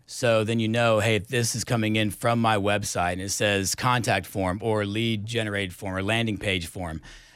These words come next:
then obviously that'll go into your leads, uh, folder.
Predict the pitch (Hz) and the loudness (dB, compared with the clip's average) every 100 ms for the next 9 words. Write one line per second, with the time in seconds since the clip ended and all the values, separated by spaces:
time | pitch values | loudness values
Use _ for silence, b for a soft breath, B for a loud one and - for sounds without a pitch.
0 | B 110 110 107 117 107 101 107 98 101 | B 0 2 0 0 0 0 0 0 2
1 | 98 95 107 98 95 104 98 92 98 - | 0 -2 -2 -2 0 2 2 0 -4 -10
2 | - 101 - 214 117 69 | -16 -16 -2 0 0 -6